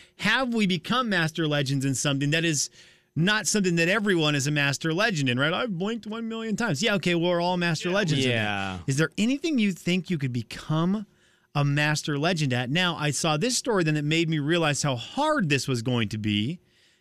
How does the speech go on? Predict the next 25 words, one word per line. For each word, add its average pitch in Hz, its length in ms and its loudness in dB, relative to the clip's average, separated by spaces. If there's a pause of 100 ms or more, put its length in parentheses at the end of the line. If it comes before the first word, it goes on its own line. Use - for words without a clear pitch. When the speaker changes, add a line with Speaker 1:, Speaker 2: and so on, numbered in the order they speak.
Speaker 1:
because 170 260 2
the 175 80 0
story 233 360 0
circulating 196 680 -2
today 156 880 -4 (480)
is 160 160 0
about 185 300 0
the 180 80 0
man 185 640 0 (500)
who 185 460 2 (160)
has 165 680 -2 (320)
eaten 254 640 0
a 160 80 -4
Big 175 260 0
Mac, 147 520 0 (720)
at 170 100 -2
least 240 340 0
one 180 180 2
Big 139 200 0
Mac, 139 320 -2
every 185 220 0
day 175 140 2
for 143 120 -4
fifty 131 280 -4
years. - 420 -12